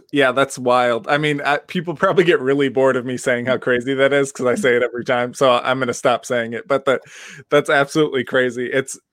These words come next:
it, you know, for, for other people who are not high-level athletes, that I'm assuming it sounds as crazy it does to me, like, the pressure <laughs> the, to, like, choose the right place and whatever. Um, Sadie, you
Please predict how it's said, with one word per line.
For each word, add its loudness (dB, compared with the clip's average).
it, -4
you 0
know, 0
for, 0
for 0
other 2
people -4
who 0
are 4
not 0
high-level 0
athletes, -4
that -2
I'm 0
assuming -2
it -10
sounds -2
as -12
crazy -2
it -12
does -6
to -6
me, -6
like, -4
the -4
pressure -2
<laughs> -20
the, 4
to, 4
like, 2
choose -2
the -2
right -2
place -2
and -2
whatever. -4
Um, -2
Sadie, 2
you 0